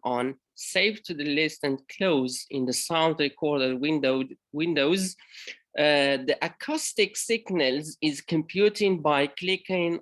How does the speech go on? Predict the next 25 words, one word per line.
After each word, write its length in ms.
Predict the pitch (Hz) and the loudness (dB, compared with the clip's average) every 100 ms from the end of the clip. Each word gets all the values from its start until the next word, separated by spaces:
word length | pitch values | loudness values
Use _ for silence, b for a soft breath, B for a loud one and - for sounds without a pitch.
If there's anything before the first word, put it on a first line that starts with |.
| - | -4
on 280 | 156 151 147 | -2 -2 0
the 120 | 156 - | -2 -2
edit, 360 | 170 165 160 165 - _ _ _ - | -2 0 -2 -4 -16 _ _ _ -6
on 200 | 143 139 | -2 0
the 160 | 135 - | 0 -2
edit, 400 | 151 143 135 - - - | -2 -2 -2 -8 -12 -2
uh, 160 | 135 131 | 0 2
or 220 | 139 131 | 2 2
view 360 | 120 131 165 175 | 0 0 4 4
and 260 | 147 135 - | 4 0 0
edit, 360 | 143 135 131 - - _ _ - _ | -2 -2 -2 -8 -20 _ _ -20 _
uh, 460 | 127 120 120 117 113 - _ _ _ | 0 2 2 0 -4 -12 _ _ _
button. 380 | 127 127 117 - _ _ B B B B B B B _ _ _ _ _ _ _ _ _ _ _ | 0 2 2 -2 _ _ B B B B B B B _ _ _ _ _ _ _ _ _ _ _
Uh, 200 | - 131 - - | -2 0 -2 -4
Pratt, 480 | 196 226 226 226 - - _ _ _ _ _ | 2 4 4 2 -6 -16 _ _ _ _ _
Pratt 380 | 190 202 190 143 | -2 0 -2 0
then 420 | 165 160 160 170 - _ _ | 4 4 4 2 -4 _ _
can 140 | - 156 | -2 0
effectively 800 | 156 - 247 - 208 170 170 | -2 -2 -2 -2 -6 -4 -2
visualize 840 | 151 147 143 151 156 160 185 202 180 | -2 -2 -2 0 0 0 0 -2 -2
the 120 | 180 | -6
acoustic 720 | - - 185 - - 165 151 | -6 -4 -4 -4 -4 -6 -2
differences 600 | 175 180 175 160 165 147 | -2 0 -2 0 0 0
between 420 | 135 143 147 143 | 0 -2 -2 -2
stressed 600 | 127 - - 147 160 - | -4 -10 -6 0 0 -2